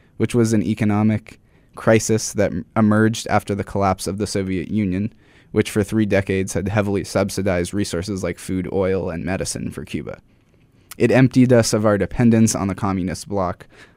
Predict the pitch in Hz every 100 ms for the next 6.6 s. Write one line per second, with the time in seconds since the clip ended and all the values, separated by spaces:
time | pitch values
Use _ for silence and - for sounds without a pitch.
0 | - 104 95 107 101 95 64 107 104 98
1 | 92 - 87 87 90 - - 78 - -
2 | _ _ _ _ _ - 127 139 - 127
3 | 120 113 117 - - 110 113 113 110 104
4 | 120 113 107 104 123 113 113 104 107 104
5 | - - 113 92 107 95 95 - 104 95
6 | 90 95 101 101 -